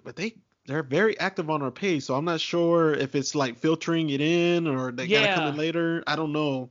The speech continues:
Speaker 2: I've, I've handled the whole badge situation on my own, a different Facebook page I run, and I know that's supposed to go to people who post a lot or post lots of pictures, but it's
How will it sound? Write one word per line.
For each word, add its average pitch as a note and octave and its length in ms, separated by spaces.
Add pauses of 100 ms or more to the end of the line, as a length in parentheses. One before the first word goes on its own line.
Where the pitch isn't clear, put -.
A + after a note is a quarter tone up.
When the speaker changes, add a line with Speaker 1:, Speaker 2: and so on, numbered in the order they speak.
(180)
Speaker 2:
I've, G3 260 (160)
I've G3+ 180
handled F#3 400
the E3 120
whole D#3+ 160
badge C#3+ 340
situation C3+ 720
on B2+ 140
my B2+ 160
own, C3 320 (100)
a C3 100
different C#3 440
Facebook C3 380
page B2 280
I B2 80
run, A2+ 440 (100)
and A#2+ 360 (340)
I F#3 80
know A#3 100
that's C4+ 180
supposed G#3 380
to F#3 60
go F3+ 140
to E3 80
people D3 360
who B2+ 100
post F3 380
a E3+ 60
lot D#3 200
or C3+ 80
post D3 360
lots C3 220
of A2+ 120
pictures, E3+ 760 (280)
but F3+ 100
it's F3+ 120